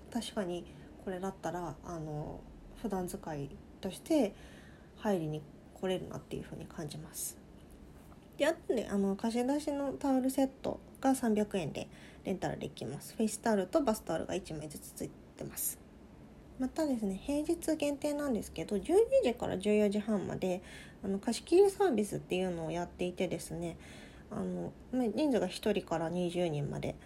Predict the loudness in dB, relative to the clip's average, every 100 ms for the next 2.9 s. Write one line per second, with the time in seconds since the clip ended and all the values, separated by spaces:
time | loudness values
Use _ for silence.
0 | -8 0 2 2 -2 -4 -2 -2 -2 -2
1 | -6 -6 -4 -4 -4 -2 0 2 2 0
2 | -2 -4 -4 -2 -2 0 0 0